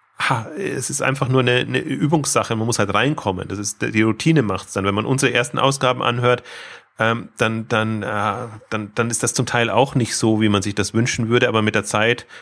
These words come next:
kommt man dann halt in einen Modus rein, wo man das Gefühl hat, das passt für einen selber und tendenziell aber auch, auch für die Hörerschaft. Wie gesagt, bei uns mit dem Aufhänger und dem, dem vertiefenden Moment dann drin. Aber dieses, ähm, das ist zum Beispiel auch was, was witzigerweise,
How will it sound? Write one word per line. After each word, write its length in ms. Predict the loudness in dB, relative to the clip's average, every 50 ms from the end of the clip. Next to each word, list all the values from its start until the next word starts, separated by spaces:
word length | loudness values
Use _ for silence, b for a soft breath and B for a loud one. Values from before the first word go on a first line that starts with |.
| B B B _
kommt 220 | -2 -2 0 2
man 140 | 0 0 0
dann 100 | 0 2
halt 200 | 2 0 2 0
in 20 |
einen 80 | 0 0
Modus 360 | 2 2 2 2 2 2 2
rein, 280 | 2 4 2 2 2 0
wo 80 | 0
man 100 | 0 -2
das 100 | -2 -2
Gefühl 320 | -6 -6 -4 -2 0 0 0
hat, 160 | 0 -2 -4
das 140 | -10 -10 _ _ _ _
passt 280 | -2 -2 -2 -2 -6 -6
für 120 | -6 -2
einen 140 | -2 -2 -2
selber 400 | 0 2 2 2 2 2 2 2
und 160 | 2 0 -4 -8 -14 _ _ _ _ _ _ -4
tendenziell 420 | -2 0 2 2 2 2 2 2 2
aber 220 | 2 2 2 2
auch, 280 | 2 0 0 -8 -6 -6
auch 120 | -6 -4
für 120 | -2 0 0
die 120 | 2 4
Hörerschaft. 460 | 2 2 2 2 -2 -2 -8 -6 -6 -6
Wie 40 |
gesagt, 220 | -4 -4 -4 -4 -2
bei 80 | -2
uns 220 | 0 0 0 2 2
mit 120 | 0 0
dem 100 | 0 0
Aufhänger 460 | 2 2 2 2 0 0 0 0 -2
und 200 | -2 -6 0 0
dem, 180 | 0 0 0 -6 B B B B B B B B -2
dem 120 | -2 0
vertiefenden 500 | 0 -2 0 2 0 2 2 2 2 2
Moment 380 | 2 0 -2 -2 -4 -4 -2 -2
dann 140 | -2 -2 0
drin. 240 | 0 0 0 0
Aber 320 | 0 0 0 0 0 -2 B B B B B B B _
dieses, 580 | -2 2 4 4 4 4 2 -2 -2 -4 -6 -4 -2 0
ähm, 300 | 0 0 0 -2 -6 -10 -12 _ -2
das 100 | 0 0
ist 80 | 2 2
zum 100 | 2 2
Beispiel 220 | 2 0 0 0
auch 140 | 0 2 2
was, 200 | 2 0 0 -4
was 260 | -4 -4 -4 -4 -6 -4
witzigerweise, 580 | -6 -2 0 2 2 4 4 2 2 -2 -4